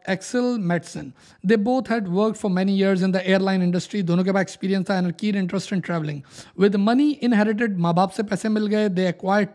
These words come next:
two second-hand aircraft। This how they started, सही ना? They started by operating flight from near city। ज़ाहिर है, जब बिजनेस शुरू होता है, तो obviously you start from, you know, slow things। शॉर्ट हॉल फ्लाइट से उन्होंने शुरू किया। Located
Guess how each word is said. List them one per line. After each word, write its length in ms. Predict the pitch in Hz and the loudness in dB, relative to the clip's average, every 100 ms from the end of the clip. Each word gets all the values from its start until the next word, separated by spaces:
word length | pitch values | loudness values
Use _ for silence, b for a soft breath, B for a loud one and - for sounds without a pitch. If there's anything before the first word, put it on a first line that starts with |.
| - | -4
two 200 | 240 254 | 0 0
second-hand 680 | - - 208 220 214 214 214 | -4 -8 -4 -2 -2 -2 0
aircraft। 480 | 196 180 165 151 - | 0 0 -4 -4 0
This 220 | 240 240 | 0 2
how 140 | 185 | 0
they 140 | 202 185 | 0 0
started, 440 | - 175 156 147 | -2 -2 -2 -6
सही 200 | - 190 | -10 -6
ना? 120 | 240 170 B B B B - | -6 -6 B B B B 2
They 140 | 214 | 4
started 480 | 208 - 208 214 214 | 4 0 0 0 2
by 100 | 202 185 | 2 2
operating 340 | 202 202 214 | 0 -2 -2
flight 380 | 202 185 196 196 | -2 0 0 0
from 200 | 208 185 | -2 0
near 160 | 202 208 | 0 0
city। 180 | 247 262 | -2 -2
ज़ाहिर 180 | 269 262 | 2 2
है, 80 | 262 | 2
जब 200 | 233 202 | -2 -2
बिजनेस 240 | 202 220 | -2 -2
शुरू 240 | 233 240 240 | -4 -4 -4
होता 160 | 208 | -2
है, 60 | 202 | -4
तो 60 | 202 | -4
obviously 320 | 185 196 - | -6 -8 -8
you 120 | 185 | -10
start 240 | - 175 175 | -6 -8 -6
from, 160 | 175 | -6
you 80 | 175 | -4
know, 160 | 165 170 - | -6 -10 -14
slow 160 | - 175 156 | -4 -4 -2
things। 280 | 196 208 B B B B | -4 -6 B B B B
शॉर्ट 320 | - - 190 | -8 -2 0
हॉल 100 | 185 | 2
फ्लाइट 280 | 175 185 185 | 0 -2 -4
से 120 | - | -4
उन्होंने 180 | 190 185 | -4 -4
शुरू 180 | 180 190 | -4 -6
किया। 160 | 180 196 | -2 0
Located 380 | 175 196 190 | 0 0 -2